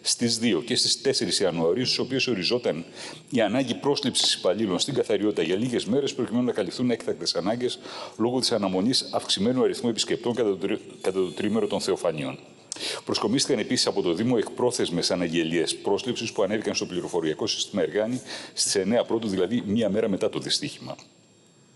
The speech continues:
Όπως πιθανότατα γνωρίζετε, οι Δήμοι έχουν δικαίωμα να απασχολούν εργατικό και τεχνικό προσωπικό μέχρι και πέντε ημερομίσθια κατά άτομο το μήνα με έκτακτες προσλήψεις, εφόσον η σχετική δαπάνη προβλέπεται στους προϋπολογισμούς τους.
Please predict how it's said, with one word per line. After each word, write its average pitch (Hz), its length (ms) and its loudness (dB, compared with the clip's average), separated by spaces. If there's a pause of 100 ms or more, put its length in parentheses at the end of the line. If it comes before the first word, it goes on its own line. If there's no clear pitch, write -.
(640)
Όπως 135 240 0
πιθανότατα 117 460 4
γνωρίζετε, 90 580 2
οι 127 120 2
Δήμοι 127 240 4
έχουν 127 200 2
δικαίωμα 117 320 2
να 113 60 2
απασχολούν 101 480 2
εργατικό 98 380 2
και 107 120 -2
τεχνικό 92 320 0
προσωπικό 101 440 -2
μέχρι 110 220 -2
και 98 120 0
πέντε 113 240 -2
ημερομίσθια 92 540 0
κατά 90 240 0
άτομο 85 240 0
το 80 140 -2
μήνα 117 340 0 (420)
με 92 300 0
έκτακτες - 500 0
προσλήψεις, 120 540 0
εφόσον 120 320 -2
η 104 40 -2
σχετική 104 320 -2
δαπάνη 123 300 0
προβλέπεται 101 480 0
στους - 120 -2
προϋπολογισμούς 73 720 -2
τους. - 240 -10